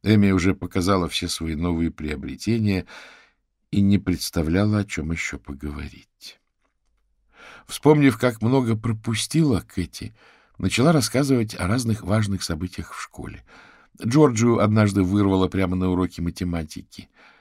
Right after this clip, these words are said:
А миссис Пирс на вечеринке в честь Хэллоуина нарядилась ведьмой. Смешно. Она ведь ведьма и есть. И, м, больше ничего особо важного не вспомнилось. «Почему ты не хочешь говорить?»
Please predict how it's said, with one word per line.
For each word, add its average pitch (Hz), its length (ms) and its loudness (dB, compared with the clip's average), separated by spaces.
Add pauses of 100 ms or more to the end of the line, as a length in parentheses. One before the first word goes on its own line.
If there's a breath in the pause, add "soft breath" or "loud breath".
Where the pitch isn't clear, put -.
(260 soft breath)
А 113 160 6
миссис 123 440 2
Пирс 156 340 2
на 107 140 2
вечеринке 110 680 2
в - 60 -6
честь 98 260 0
Хэллоуина 110 720 2 (180 loud breath)
нарядилась 110 640 4
ведьмой. 98 560 2 (200 soft breath)
Смешно. 110 600 -6 (680)
Она 117 180 4
ведь 139 180 0
ведьма 120 320 2
и 151 40 2
есть. 87 440 0 (720 loud breath)
И, 139 260 4
м, 76 580 -6 (1900 loud breath)
больше 123 460 -2
ничего 104 400 -2
особо 87 340 -4
важного 76 680 -8
не 73 140 -10
вспомнилось. - 800 -18 (1000 loud breath)
«Почему 170 240 0
ты 170 80 -2
не 175 60 2
хочешь 139 340 -4
говорить?» 147 600 -2